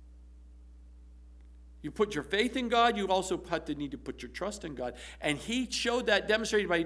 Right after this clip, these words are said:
holding back and restraining, but also taking the step out and making acknowledgement. Trusting God is going to use that for God's glory and to show the heart of David so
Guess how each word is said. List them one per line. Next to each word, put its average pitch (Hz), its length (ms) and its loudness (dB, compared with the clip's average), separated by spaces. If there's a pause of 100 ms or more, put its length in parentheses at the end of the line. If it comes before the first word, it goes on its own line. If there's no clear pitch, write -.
holding 185 380 2
back 196 400 6
and 190 100 -2
restraining, 254 540 0 (300)
but 180 100 0
also 247 460 8
taking 202 340 0
the 175 80 0
step 208 340 4
out 240 240 10
and 196 160 0
making 185 340 2
acknowledgement. 240 960 4 (280)
Trusting 240 520 4
God 220 340 8
is 170 100 -2
going 196 220 2
to 175 80 0
use 175 340 0
that 190 280 8 (240)
for - 100 -2
God's 180 320 6
glory 190 420 6
and 156 140 0
to 147 100 -6
show 202 560 4
the 156 140 0
heart 196 500 2
of 147 220 -8
David 185 360 4
so 147 220 -2